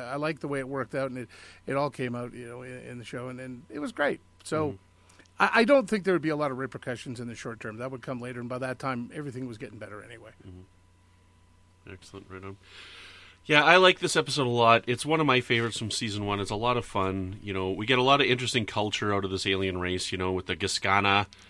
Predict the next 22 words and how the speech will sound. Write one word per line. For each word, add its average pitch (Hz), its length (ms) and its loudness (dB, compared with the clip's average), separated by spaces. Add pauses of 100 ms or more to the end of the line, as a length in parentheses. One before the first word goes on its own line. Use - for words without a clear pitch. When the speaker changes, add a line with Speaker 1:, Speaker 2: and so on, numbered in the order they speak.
(160)
Speaker 2:
right? 98 240 0
The, 90 320 0
you 104 120 -8
know, 90 180 -8 (220)
I, 123 120 4
I 127 100 8
wrote 151 240 10
on 143 140 10
here 127 180 8
as 110 160 4
a, 101 240 4
as 101 140 2
a 98 100 2
thing, 101 300 2
there's 92 200 2
a, 113 80 2
there's 113 220 2
a 120 60 2
game 120 360 6
called 98 280 -4
Beer 101 200 2
Ball. 85 380 2